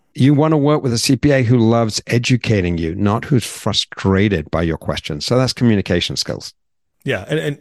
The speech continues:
Speaker 2: here's the thing is that a, a lot of them talk over you. And it's not,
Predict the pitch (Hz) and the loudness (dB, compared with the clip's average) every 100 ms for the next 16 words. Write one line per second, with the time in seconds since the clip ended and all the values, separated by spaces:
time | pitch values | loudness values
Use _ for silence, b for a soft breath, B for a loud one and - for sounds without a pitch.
0 | - 107 147 113 120 113 101 104 - b | -8 -2 0 0 -2 -2 -2 -2 -6 b
1 | b b b - 131 - 123 127 135 123 | b b b -8 -6 -2 2 2 2 2
2 | 120 101 - _ - 117 101 - - 123 | 0 -2 -8 _ -4 -2 -2 -6 -2 0
3 | 131 190 202 - _ _ _ _ _ 135 | 2 2 0 -4 _ _ _ _ _ -2
4 | 202 233 - _ - 127 107 151 139 | 0 0 -6 _ -6 -4 -2 -2 -2